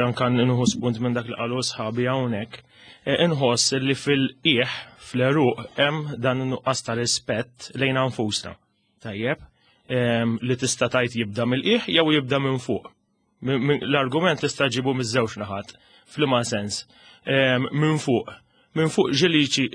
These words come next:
jsiru ċertu deċiżjonijiet li tinduna illi m'hemmx dan ir-rispett lejn li tkun Malti, lejn l-identità Maltija. Jekk trid intik eżempju prattiku. Eżempju prattiku, per eżempju, ehm,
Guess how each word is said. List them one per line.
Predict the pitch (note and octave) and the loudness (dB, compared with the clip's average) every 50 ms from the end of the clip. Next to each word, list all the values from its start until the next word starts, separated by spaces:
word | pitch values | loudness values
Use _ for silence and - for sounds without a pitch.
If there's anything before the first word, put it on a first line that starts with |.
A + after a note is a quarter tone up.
| G2+ C3 | -2 -2
jsiru | B2+ - C3 B2 A#2+ A2+ A2+ A#2 | 0 0 0 0 0 0 -2 -2
ċertu | - - A#2+ A#2+ - B2+ A#2+ | 0 0 -2 0 0 -4 -4
deċiżjonijiet | A#2 B2+ A#2+ A#2+ C3 B2+ A2+ A2+ C3+ C3 C#3 D3+ D#3+ F3+ G#3 A3+ G#3+ - - - | -2 -2 -2 -2 -2 -2 -2 -2 -2 0 0 0 2 4 4 4 4 2 -4 -4
li | D#3+ D3+ D3 D3 | 0 0 0 2
tinduna | - F3+ E3 D3 C#3 C#3 D3 D3+ D#3 D#3 D#3+ E3+ F#3+ G3+ F#3+ - - | 2 0 0 0 0 0 0 0 0 2 2 2 2 2 0 -2 -2
illi | C#3+ D3 D3+ D3 D3 | -2 0 2 2 2
m'hemmx | D#3 E3+ E3 C3 A2+ A2 - - - - - _ _ _ _ _ _ | 2 2 2 2 2 0 0 -2 -4 -4 -8 _ _ _ _ _ _
dan | A#2 A2+ A#2+ A#2+ A#2 | -4 -2 0 0 2
ir-rispett | A#2+ A2+ A2+ A2+ A2+ - - - - A2+ G2+ G2+ - - - - | 2 2 2 2 0 0 -2 -2 -2 -2 -2 -2 -6 -14 -16 -12
lejn | - B2 B2 A#2+ A#2 A#2 A2+ A2+ - - _ _ _ _ _ _ _ _ | -6 -4 -2 -2 0 -2 -2 -4 -6 -10 _ _ _ _ _ _ _ _
li | - B2+ C3+ C3 | -4 -2 -2 -2
tkun | - - B2+ A#2+ A#2+ A#2 | -2 -4 -4 -2 -2 -2
Malti, | A#2 A2 G2+ F#2+ F#2+ - G#2 A#2 C3 _ - _ - A#2 | -4 -4 -6 -6 -8 -10 -10 -12 -12 _ -20 _ -8 -4
lejn | A#2+ A#2+ A#2 A#2 A#2+ | -2 -2 -2 0 0
l-identità | B2 C3 A#2+ B2+ A#2+ A#2 A2 A2+ G#2+ A2 A2 | -2 -2 0 0 0 0 -2 -4 -4 -4 -4
Maltija. | A2 G#2+ G#2 G#2 G#2 - G2 F#2+ F#2+ G2 G#2+ - - _ _ _ _ _ _ _ _ _ _ _ _ _ _ - _ _ | -4 -4 -6 -6 -8 -10 -10 -10 -10 -10 -12 -14 -16 _ _ _ _ _ _ _ _ _ _ _ _ _ _ -20 _ _
Jekk | - B2 B2 A#2+ - | -2 -2 -2 0 -2
trid | B2 G#2+ A2 | -4 -4 -4
intik | G#2 A2 - G2+ G2+ | -6 -6 -6 -8 -8
eżempju | G#2 G2+ G#2 G2 F#2+ - G#2 G2 | -8 -6 -6 -8 -10 -10 -12 -10
prattiku. | - A#2 G#2 - - - - - F2 - _ _ _ _ _ - - - - - - - - - | -10 -12 -12 -12 -14 -18 -16 -16 -20 -20 _ _ _ _ _ -20 -20 -20 -20 -20 -20 -20 -20 -6
Eżempju | - B2+ B2 B2+ C3+ B2 - C3 A#2+ | -4 -4 -2 -2 -2 -2 -2 -6 -4
prattiku, | - B2 A#2 - - G#2+ - G2+ | -4 -6 -6 -6 -8 -6 -6 -4
per | G2 - A2 A#2 | -2 0 2 2
eżempju, | A#2+ A#2+ A2+ D#3+ E3 D#3+ C#3+ - E3+ F#3 A3+ A3+ - _ _ _ _ - - - - - - - - - | 2 2 2 2 2 0 0 2 4 4 4 2 -2 _ _ _ _ -20 -18 -16 -16 -16 -18 -12 -10 -4
ehm, | - C#3+ C3+ C3 B2+ B2+ B2 B2 A#2+ | 0 2 2 4 4 4 2 4 2